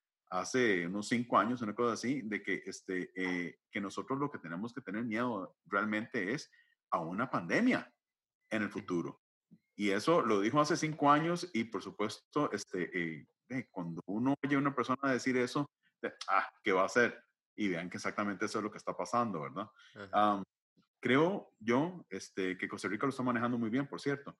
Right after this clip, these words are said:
Speaker 1: Pero para volver a lo del, lo de la pregunta, este, em, mi hijo igualmente ve videos de YouTube,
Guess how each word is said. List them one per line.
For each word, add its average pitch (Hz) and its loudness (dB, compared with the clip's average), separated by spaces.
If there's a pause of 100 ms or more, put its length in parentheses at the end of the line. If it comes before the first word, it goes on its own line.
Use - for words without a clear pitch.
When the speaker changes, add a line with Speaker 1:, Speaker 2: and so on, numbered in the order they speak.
(240)
Speaker 1:
Pero 107 4
para 95 4
volver 95 2
a 127 6
lo 143 6
del, 104 2
lo 98 -2
de 95 0
la 95 -4
pregunta, 110 0
este, 98 0
em, 90 -6 (540)
mi 107 2
hijo 143 4
igualmente 135 4
ve 117 2
videos 104 0
de 117 0
YouTube, 147 4